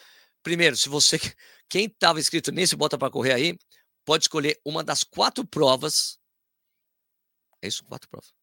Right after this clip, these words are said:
Das quatro provas da Olímpicos do ano que vem. Quais são as quatro provas? Bota Pra Correr, vão ter dois Bota Pra Correr, mas só serão anunciados em fevereiro, tá?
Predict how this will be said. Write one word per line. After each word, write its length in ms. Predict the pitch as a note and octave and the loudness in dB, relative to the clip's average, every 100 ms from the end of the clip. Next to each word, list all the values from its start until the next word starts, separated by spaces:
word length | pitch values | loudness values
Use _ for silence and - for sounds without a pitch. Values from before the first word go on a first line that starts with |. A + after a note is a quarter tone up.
| _ - | _ -6
Das 140 | G#2+ | -2
quatro 260 | E3+ F3 - | 0 -2 -2
provas 380 | D3 C#3+ B2+ - _ | -4 -4 -6 -8 _
da 120 | D3 | -4
Olímpicos 360 | D3 C3+ - A#2 | -4 -6 -10 -12
do 60 | |
ano 100 | B2+ | -12
que 100 | A#2 | -12
vem. 160 | F2 - _ _ | -14 -14 _ _
Quais 200 | - - | -4 -4
são 80 | - | -6
as 80 | |
quatro 200 | - - | -8 -10
provas? 240 | - D2 - _ _ _ _ - | -12 -16 -16 _ _ _ _ -12
Bota 380 | G2 E3 - | -2 0 0
Pra 140 | - D3 | -2 -6
Correr, 420 | D#3 A2 C3 - _ | -4 -2 -2 -4 _
vão 120 | A2+ | -14
ter 140 | G#2+ A#2+ | -10 -6
dois 260 | D3 D#3+ - | -4 -4 -6
Bota 380 | G2+ G#2 C3 | -8 -4 -4
Pra 140 | B2 A#2+ | -6 -6
Correr, 220 | G#2+ C3+ | -4 -4
mas 160 | B2+ - | -4 -6
só 180 | A#2 | -6
serão 340 | G2 C3+ B2 C#3 | -4 -4 -4 -6
anunciados 460 | C3 - A2 G2+ | -8 -8 -8 -8
em 120 | C3+ F3 | -8 -8
fevereiro, 760 | - C3 A#2 C#3 G2+ G2 A#2 _ _ _ _ _ _ _ - | -8 -8 -6 -6 -8 -10 -12 _ _ _ _ _ _ _ -10
tá? 200 | G2+ | -8